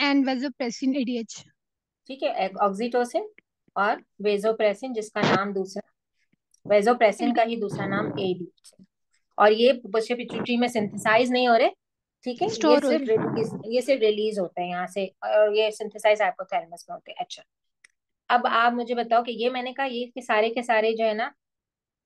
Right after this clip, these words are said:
Speaker 2: stimulating hormones हैं, तो इनका पीछे, इसका मतलब है इसका पीछे hypothalamus से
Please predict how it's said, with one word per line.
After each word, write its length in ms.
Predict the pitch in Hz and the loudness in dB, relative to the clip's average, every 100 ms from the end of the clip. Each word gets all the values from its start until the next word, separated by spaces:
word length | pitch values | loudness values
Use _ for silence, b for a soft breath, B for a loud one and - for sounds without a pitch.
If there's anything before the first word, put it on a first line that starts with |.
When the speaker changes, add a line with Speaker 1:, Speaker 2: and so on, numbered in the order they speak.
| _ _ _ _ _ _ _ _ _ _ _ | _ _ _ _ _ _ _ _ _ _ _
Speaker 2:
stimulating 600 | - 247 233 220 214 226 | -6 -2 2 2 2 0
hormones 420 | 208 175 180 180 190 | 0 0 -4 -8 -8
हैं, 100 | 196 | -8
तो 60 | |
इनका 300 | - 233 254 | -2 2 2
पीछे, 520 | 254 240 - 262 269 262 220 | 2 -2 0 4 4 2 -2
इसका 220 | 214 247 | -2 0
मतलब 240 | 233 233 247 | 2 2 2
है 220 | 262 247 | -2 -4
इसका 240 | 208 - 240 | -8 -2 -2
पीछे 300 | 233 214 254 | -2 -6 -6
hypothalamus 800 | 226 202 220 220 220 208 226 - | -2 -2 -2 -2 -2 -2 -8 -6
से 140 | 247 | -6